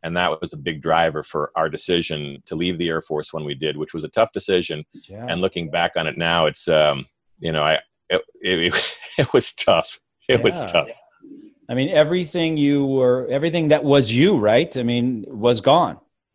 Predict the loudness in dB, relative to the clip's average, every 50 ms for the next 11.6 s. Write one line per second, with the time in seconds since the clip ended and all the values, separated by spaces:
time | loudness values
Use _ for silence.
0 | _ _ _ _ 2 4 6 6 8 6 4 2 0 -4 -4 -4 -2 -2 -2 -4
1 | -4 0 2 2 4 6 4 4 4 4 4 2 2 2 2 2 4 6 6 6
2 | 6 6 6 6 6 6 6 4 2 -2 -2 0 0 0 2 2 2 0 0 2
3 | 2 4 4 4 2 0 0 0 0 -2 -4 -6 -8 _ _ _ _ _ _ 0
4 | 2 2 4 2 2 2 0 0 0 0 -2 2 2 2 2 0 0 2 2 2
5 | 4 2 2 0 -2 -4 -6 -6 -8 -8 -8 _ -4 -4 -2 -2 -2 -6 -4 -2
6 | -2 -2 -2 -2 0 -2 -2 -2 -4 -10 -6 -4 -2 -2 -2 -4 -8 -10 -6 -4
7 | -2 0 0 0 -2 -6 -8 -14 -16 _ -20 -20 -20 _ _ _ 0 2 2 2
8 | 0 2 2 4 4 4 2 0 -2 -4 -4 -8 -10 -10 -6 -2 0 0 0 0
9 | -4 -6 -10 -10 -14 _ _ _ _ _ -14 -10 -2 2 2 2 2 2 -2 -4
10 | -2 -2 -2 -4 -6 -8 -8 -4 -2 -2 -2 -4 -6 -4 -2 -2 -2 -2 -8 -16
11 | _ -10 -8 -6 -4 -4 -4 -6 -8 -14 -16